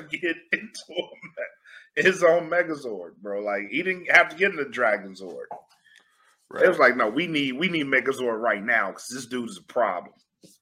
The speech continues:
Speaker 1: Yeah. No, it was, it was, I was, uh,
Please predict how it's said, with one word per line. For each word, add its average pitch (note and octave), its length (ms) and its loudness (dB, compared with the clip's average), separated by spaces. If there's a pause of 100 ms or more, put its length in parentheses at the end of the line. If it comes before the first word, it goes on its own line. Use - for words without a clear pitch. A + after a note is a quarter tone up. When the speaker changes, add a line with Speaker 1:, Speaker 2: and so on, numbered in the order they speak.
(640)
Speaker 1:
Yeah. E2 440 0 (160)
No, F#2 360 2
it - 20 0
was, F#2+ 200 -2
it G2+ 100 0
was, G2+ 240 -2
I G#2 160 4
was, G#2+ 240 -2
uh, F#2+ 360 2